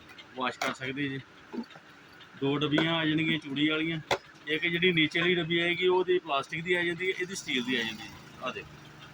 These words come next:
ਇਹਦਾ ਸਟੀਲ ਦਾ ਟਿਫਨ ਆਏਗਾ, ਵਧੀਆ ਕੁਆਲਿਟੀ ਦੇ ਵਿੱਚ ਹੈ। ਇਹ ਗੁੱਡੇ ਕੰਪਨੀ ਦਾ ਆ, ਮਾਈਕ੍ਰੋਵੇਵ 'ਚ ਚੱਲਣ ਵਾਲੇ ਆ। ਜਿਸ ਕਿਸੇ ਵੀਰ ਭੈਣ ਭਰਾ ਨੂੰ ਇਹ ਚੀਜ਼ ਦੀ ਜ਼ਰੂਰਤ ਹੋਵੇ, ਵਿਜ਼ਿਟ ਕਰੋ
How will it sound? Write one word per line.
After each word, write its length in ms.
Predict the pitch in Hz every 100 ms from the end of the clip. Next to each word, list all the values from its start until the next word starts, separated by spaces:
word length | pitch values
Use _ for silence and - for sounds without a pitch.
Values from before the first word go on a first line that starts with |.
| - - - -
ਇਹਦਾ 180 | 151 160
ਸਟੀਲ 280 | 156 143 127
ਦਾ 80 | 123
ਟਿਫਨ 240 | 117 123
ਆਏਗਾ, 420 | 107 104 98 - - - - - - - - - - - - - - - - - - - -
ਵਧੀਆ 260 | 135 165 180
ਕੁਆਲਿਟੀ 340 | 160 147 135
ਦੇ 100 | 143
ਵਿੱਚ 240 | 165 151 -
ਹੈ। 120 | 131 - - - - - - -
ਇਹ 60 |
ਗੁੱਡੇ 280 | 135 131 135
ਕੰਪਨੀ 340 | 135 127 143 139
ਦਾ 100 | 143 147
ਆ, 80 | -
ਮਾਈਕ੍ਰੋਵੇਵ 520 | 147 131 143 139 139 135
'ਚ 80 |
ਚੱਲਣ 320 | 147 135 120 123
ਵਾਲੇ 260 | 120 127
ਆ। 40 | 143 - - - - - - - -
ਜਿਸ 240 | 113 151 156
ਕਿਸੇ 280 | 156 156 165
ਵੀਰ 220 | 160 147
ਭੈਣ 220 | 165 151
ਭਰਾ 220 | 139 156
ਨੂੰ 120 | 147
ਇਹ 80 | 147
ਚੀਜ਼ 220 | 131 139
ਦੀ 80 | 143
ਜ਼ਰੂਰਤ 360 | 139 131 127 147
ਹੋਵੇ, 260 | 160 147
ਵਿਜ਼ਿਟ 300 | 147 143 160
ਕਰੋ 340 | 156 147 160